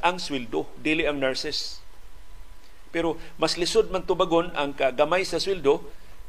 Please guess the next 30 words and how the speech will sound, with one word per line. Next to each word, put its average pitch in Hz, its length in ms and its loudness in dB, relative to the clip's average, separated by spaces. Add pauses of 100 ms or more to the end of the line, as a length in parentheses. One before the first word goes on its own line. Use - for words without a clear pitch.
(220)
ni 190 160 -4
concentrate 190 560 2
si 190 160 4
Herbosa, 160 400 4
ni 170 160 -2
insister, 190 480 2
gid 170 160 0
gyapon 170 240 2
siya 151 240 0
niya 156 160 0
binuang 147 480 0
nga 139 160 2
kasayuran, 127 560 2 (240)
nga 214 160 0
nihit 233 320 2
lagi 180 160 6
ang 160 160 4
nurses. 156 320 2
So, - 160 -2 (640)
ngilngig 220 480 -4
kini 190 160 4
akong 185 240 2
solusyon. 180 400 2 (800)
Akong 202 400 2
lisensyahan, 185 640 4
akong 170 320 -6
natagag 165 640 4
temporaryo 156 560 6
nga 147 120 2
lisensya. 160 440 -2